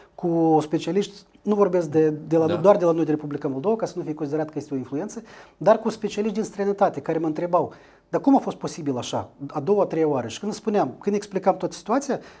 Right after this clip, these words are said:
Speaker 1: apărea altă întrebare, "Dar de ce președintele își permite să încalce Constituția, chiar dacă nu-i scris nicăieri că este garant, dar atunci când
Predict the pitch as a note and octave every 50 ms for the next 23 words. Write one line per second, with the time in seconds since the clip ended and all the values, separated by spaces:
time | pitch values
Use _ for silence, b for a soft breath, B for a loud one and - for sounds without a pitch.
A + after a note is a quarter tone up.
0 | B B B B B - D#3+ D3+ - F#3 G#3 G#3 G#3+ G#3 G#3 D3 - D#3 C#3 C3+
1 | B2+ A#2+ A#2 - - _ _ _ _ _ D3+ D3+ D3+ D#3+ F3+ - - A3+ G3+ D#3+
2 | A#2 - - _ _ _ _ _ _ _ _ - D3+ C#3+ - D3+ C3+ D#3+ C#3+ -
3 | B3 G3+ - - - D#3 C3+ A#2+ C3+ C3+ - A3 G#3+ G#3+ - - D#3+ B2+ A#2 -
4 | C3+ C3+ C3+ - - G3 G3+ _ - E3+ D3 D3+ - C#3 - - C3 - - G3+
5 | A#3 A#3 B B B B - F3 E3 E3 F3+ F3 - F3 F#3+ B3+ A#3 - - G3+
6 | - - F3 - F3+ - - E3 - - D3+ B2+ C3+ C3+ F3 A3 - - D#3+ D3
7 | D3 D3+ G3 F#3+ - - - E3 C#3+ -